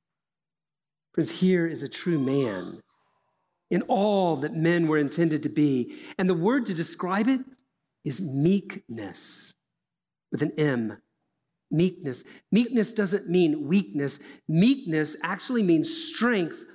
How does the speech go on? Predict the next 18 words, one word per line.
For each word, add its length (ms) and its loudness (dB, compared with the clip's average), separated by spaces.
under 240 -2
control. 540 -12
Power 920 -2
completely 800 2
under 180 -2
control 540 -4
and 180 -4
used 520 2
only 520 4
for 140 -6
the 80 -4
good 420 -2
of 220 -8
others. 540 -8
Here 100 4
was 220 -2
true 220 -2
strength, 580 -4